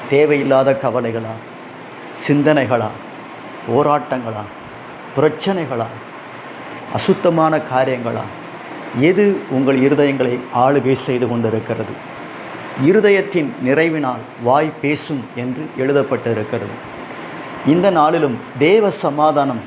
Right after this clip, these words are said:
உங்கள் இருதயங்களில் ஆளுகை செய்யும் பொழுது, உங்கள் நாவிலிருந்து புறப்படுகிற வார்த்தைகள் எல்லாம் சமாதானத்துக்கு ஏற்ற வார்த்தைகளாக இருக்கும்படியாக தேவன் இயேசு கிறிஸ்து மூலமாய்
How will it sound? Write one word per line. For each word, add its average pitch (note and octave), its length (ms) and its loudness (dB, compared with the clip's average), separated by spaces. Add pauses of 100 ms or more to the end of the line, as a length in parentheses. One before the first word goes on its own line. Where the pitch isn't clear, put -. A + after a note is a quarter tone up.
(140)
உங்கள் C3 260 2
இருதயங்களில் C#3+ 720 4 (100)
ஆளுகை D#3 380 4
செய்யும் B2+ 420 -6
பொழுது, A2+ 280 -2 (720)
உங்கள் C3+ 360 4
நாவிலிருந்து F3 680 4
புறப்படுகிற C3+ 560 2
வார்த்தைகள் C3 480 2
எல்லாம் C3+ 480 2 (500)
சமாதானத்துக்கு F3+ 920 0
ஏற்ற D#3 480 -2 (180)
வார்த்தைகளாக C#3 800 2
இருக்கும்படியாக B2 800 0 (640)
தேவன் D3 420 2 (240)
இயேசு E3 420 2
கிறிஸ்து D3+ 360 -2
மூலமாய் B2 500 2